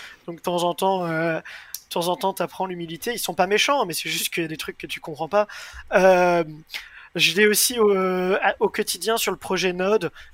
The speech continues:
parce qu'il y a beaucoup de gens, euh, qui sont ni collaborateurs, euh,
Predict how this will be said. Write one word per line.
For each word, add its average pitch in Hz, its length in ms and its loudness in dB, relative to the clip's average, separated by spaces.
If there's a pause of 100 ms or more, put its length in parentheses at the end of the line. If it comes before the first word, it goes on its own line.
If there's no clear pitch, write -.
parce 160 120 -4
qu'il 175 140 -4
y 170 60 -4
a 165 80 -2
beaucoup 185 280 -8
de 165 60 -12
gens, 202 400 0
euh, 170 240 -4
qui 165 180 -12
sont 180 260 -6
ni 180 120 -8
collaborateurs, 180 920 -4
euh, 156 220 -4